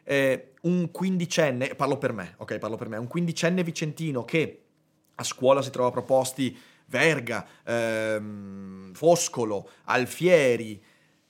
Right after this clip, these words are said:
e poi scopre Tolkien e Il Signore degli Anelli, scopre Harry Potter e la Rowling, scopre, eh, Faulkner, scopre, eh, Philip Roth, non avrà nessun dubbio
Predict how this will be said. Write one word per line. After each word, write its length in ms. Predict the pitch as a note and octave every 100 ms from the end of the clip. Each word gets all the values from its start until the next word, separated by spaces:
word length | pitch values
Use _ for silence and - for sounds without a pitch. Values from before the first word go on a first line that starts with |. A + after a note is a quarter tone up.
| _ _ -
e 120 | -
poi 360 | C#3 D3+ C#3
scopre 560 | B2+ - - C3+ - B2+
Tolkien 720 | C#3+ C#3+ C#3 C3+ B2 A2 A2
e 60 | B2
Il 80 | B2+
Signore 220 | C3+ B2+
degli 100 | D3
Anelli, 640 | E3 B2 B2+ C3+ D3 C3 -
scopre 800 | - - C#3 C3 C3+ C3 B2 - -
Harry 200 | C#3 C3+
Potter 440 | D#3+ C#3+ - B2
e 40 |
la 80 | B2
Rowling, 800 | C3+ C#3+ C#3 C#3+ D3 D3+ C#3+ -
scopre, 840 | - - D3 C3+ D3 C#3+ C3+ B2+ - -
eh, 560 | A#2+ A#2+ A2+ A2 G#2+ G#2
Faulkner, 580 | G2+ D#3 E3 D#3 C3 A#2+
scopre, 680 | - - C3+ D3 C3+ C3 B2+ -
eh, 140 | A#2+
Philip 320 | A#2+ D#3+ D3+ -
Roth, 640 | D#3 C#3 - D#3 E3+ F3+ - - _ _ _ - - - _ _
non 140 | E3+ G3+
avrà 180 | A#3
nessun 580 | B3+ G#3+ - - B3+ F#3+
dubbio 760 | D#3 C#4 A3 D3+ C#3+ A#2+ A#2+